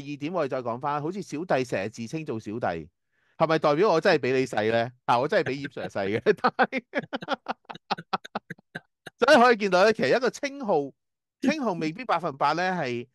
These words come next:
係反映返咧佢個事實。咁竟然攞稱號去作為一個，即係嗰個稱呼去作為一個優點，咁小弟覺得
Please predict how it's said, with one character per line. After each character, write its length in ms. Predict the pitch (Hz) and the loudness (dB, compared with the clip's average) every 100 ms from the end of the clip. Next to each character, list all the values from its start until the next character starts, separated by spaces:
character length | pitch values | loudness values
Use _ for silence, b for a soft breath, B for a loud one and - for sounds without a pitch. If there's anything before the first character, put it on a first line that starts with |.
| _ - | _ -4
係 200 | 131 127 | -4 -2
反 280 | 117 135 202 | -2 -4 -4
映 160 | 175 | -8
返 240 | 185 180 180 | -4 -4 -2
咧 280 | 175 170 165 | -4 -4 -4
佢 120 | 160 | -6
個 100 | 123 | -6
事 140 | 123 107 | -8 -12
實。 240 | 101 98 | -10 -8
咁 200 | - 208 | -6 -4
竟 180 | 190 214 | -4 -2
然 120 | 139 113 | -2 -2
攞 60 | |
稱 400 | 143 - 202 208 | -4 -6 -6 -4
號 280 | 180 120 123 | -4 -4 -4
去 60 | 123 | -6
作 200 | 127 110 | -6 -6
為 160 | 98 98 | -6 -4
一 80 | 151 - | -4 -4
個， 720 | 123 110 107 104 101 104 104 _ _ _ _ _ _ _ _ _ _ _ | -4 -4 -4 -6 -8 -10 -12 _ _ _ _ _ _ _ _ _ _ _
即 80 | - | 2
係 360 | 180 127 123 127 | 2 2 -2 -4
嗰 200 | 151 165 | 0 0
個 100 | 185 | 0
稱 300 | - 202 196 | -2 -6 -4
呼 280 | 202 190 160 | -2 -2 -2
去 80 | |
作 180 | 127 131 | -2 -4
為 160 | 107 101 | -4 -4
一 60 | 147 | -4
個 100 | - 127 113 110 107 104 104 101 98 95 - _ _ 170 | -4 -6 -4 -4 -4 -6 -6 -8 -10 -12 -16 _ _ 0
優 280 | 170 160 156 | 2 2 -2
點， 280 | 123 104 123 | -6 -6 -6
咁 180 | 123 139 | -8 -8
小 140 | 143 | -4
弟 140 | 135 | -4
覺 140 | 101 104 | -2 -4
得 520 | 123 113 113 113 104 | 0 0 0 -2 -6